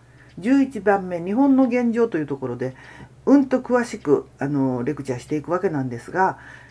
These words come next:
えーと、講座のスタートにあたって、えー、少しだけ伝えておきたい日本の特別な事情ということですね。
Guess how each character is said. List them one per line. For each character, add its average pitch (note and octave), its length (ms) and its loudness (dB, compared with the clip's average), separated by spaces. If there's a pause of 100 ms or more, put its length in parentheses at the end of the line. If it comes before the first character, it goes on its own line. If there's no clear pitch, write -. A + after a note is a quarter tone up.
(120)
え D3 360 -10
ー - 240 -20
と、 C#3 80 -4
講 A3+ 240 2
座 A#3 120 2
の A3+ 120 -2
ス - 100 -12
タ C4+ 160 4
ー C4+ 60 0
ト - 80 -2
に C#3+ 120 -2
あ C#3+ 80 -4
た C#3+ 140 -4
っ C3+ 80 -4
て、 - 400 -2 (300)
え D3 360 -6
ー、 - 160 -18
少 D4+ 100 0
し C#4+ 120 -6
だ B3+ 120 4
け A3 300 2 (440)
伝 F#3 180 4
え F3 40 -2
て E3 100 -2
お D#3 80 -2
き D3 100 -20
た D#3 140 0
い C3+ 80 0
日 D3 120 -2
本 F#3+ 340 -6
の F3+ 260 -4 (180)
特 E3 220 -8
別 F#3+ 240 0
な G3 140 0
事 C#3 180 -4
情 D3 320 2 (160)
と C#3 60 -4
い B2+ 40 -4
う - 20 -4
こ C#3 100 -8
と A2 100 -8
で A2 120 -10
す - 120 -16
ね。 E3 220 -4